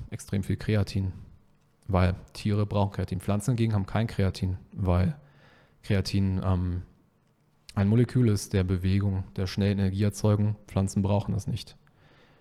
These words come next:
Daher muss man Tiere essen, um Kreatin zu bekommen. Das Argument vieler Leute der pflanzenbasierten Seite ist, dass der Körper selber Kreatin herstellen kann.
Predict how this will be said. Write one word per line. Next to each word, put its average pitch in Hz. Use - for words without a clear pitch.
Daher 104
muss 98
man 98
Tiere 120
essen, -
um 113
Kreatin 110
zu -
bekommen. 98
Das 92
Argument 131
vieler 123
Leute 110
der 98
pflanzenbasierten 101
Seite 98
ist, -
dass -
der 107
Körper 101
selber 107
Kreatin 117
herstellen 110
kann. 113